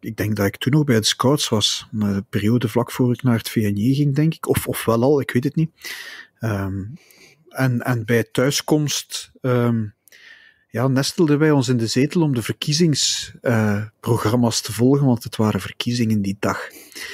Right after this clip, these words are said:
En ik was toen zeventien, eh, en ik volgde dat wel allemaal al. Ik was eigenlijk wel al heel, eh, ja,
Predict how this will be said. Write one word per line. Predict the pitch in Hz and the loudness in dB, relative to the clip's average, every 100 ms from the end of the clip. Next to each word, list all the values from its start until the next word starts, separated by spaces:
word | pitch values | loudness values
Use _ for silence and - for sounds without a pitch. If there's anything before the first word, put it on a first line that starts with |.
| - - - - _ | -16 -18 -20 -20 _
En | 107 104 | -6 -6
ik | 107 | -6
was | - 107 - | -6 -4 -6
toen | - 120 110 | 0 0 0
zeventien, | - 120 135 117 104 - 151 180 - _ _ - - _ | 0 2 2 0 -4 0 2 2 -2 _ _ -20 -20 _
eh, | _ 120 110 107 | _ -8 -8 -2
en | 143 | 0
ik | 139 | 2
volgde | - 156 175 190 | 2 0 2 0
dat | 202 | 2
wel | 143 | 4
allemaal | 117 117 110 | 4 4 2
al. | 104 98 113 | 2 0 -4
Ik | - | -2
was | 117 110 | 0 2
eigenlijk | 110 113 | 0 -2
wel | 117 110 | -2 0
al | 113 | 0
heel, | 107 110 120 | 0 2 4
eh, | 123 120 120 117 117 - _ - 120 | 4 4 4 2 -4 -10 _ -12 -8
ja, | 110 120 110 | -2 -2 -2